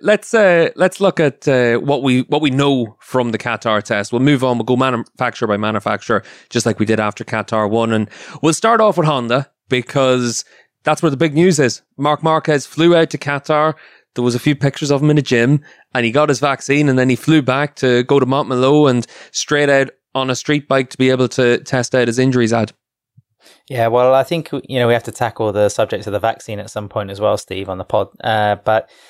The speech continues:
Speaker 2: uh, more important than the fact that Mark is riding again, because, you know, we, we've seen images and pictures of him,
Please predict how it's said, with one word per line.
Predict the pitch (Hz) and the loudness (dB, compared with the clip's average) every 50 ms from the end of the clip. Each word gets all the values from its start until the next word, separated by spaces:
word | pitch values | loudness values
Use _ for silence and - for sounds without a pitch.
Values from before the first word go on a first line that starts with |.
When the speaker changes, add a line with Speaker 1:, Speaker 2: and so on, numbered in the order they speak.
| - - - - - _ _ _ _ _ _ _ - | -20 -20 -20 -20 -20 _ _ _ _ _ _ _ -4
Speaker 2:
uh, | - 143 135 131 127 | -2 0 2 2 0
more | 120 117 127 165 196 | 2 2 2 2 2
important | 202 - - 175 175 151 139 135 | 2 0 0 2 2 2 2 0
than | 131 127 | -2 -4
the | 123 | -4
fact | - - 131 113 - | -2 -2 -2 -2 -2
that | 123 113 - - - - | -2 -4 -4 -6 -10 -10
Mark | 120 123 123 127 127 123 - | -4 -2 0 0 0 0 -4
is | 113 98 98 | -8 -6 -2
riding | 107 113 127 139 131 117 107 | 0 2 2 2 0 -2 -4
again, | 101 - 95 95 95 98 110 | -4 -4 -4 -6 -6 -6 -8
because, | 110 107 - 123 113 110 101 - - - - - | -12 -6 -2 0 0 0 0 -4 -10 -14 -12 -8
you | 113 107 | -8 -6
know, | 101 101 104 107 101 - - - - | -4 -2 -2 -4 -4 -6 -10 -14 -16
we, | - - - 107 117 123 120 113 | -18 -16 -10 -8 -6 -6 -4 -6
we've | 107 120 117 | -6 -8 -8
seen | - - 131 120 113 113 | -4 -2 -2 0 0 0
images | 117 123 123 117 120 113 107 | 0 0 0 0 -2 -2 -2
and | 110 104 | -4 -2
pictures | - 123 101 120 104 104 | -2 -2 -2 -2 -2 -2
of | 110 101 | -2 -2
him, | - 127 117 113 107 101 104 - | 0 0 0 0 -4 -8 -10 -14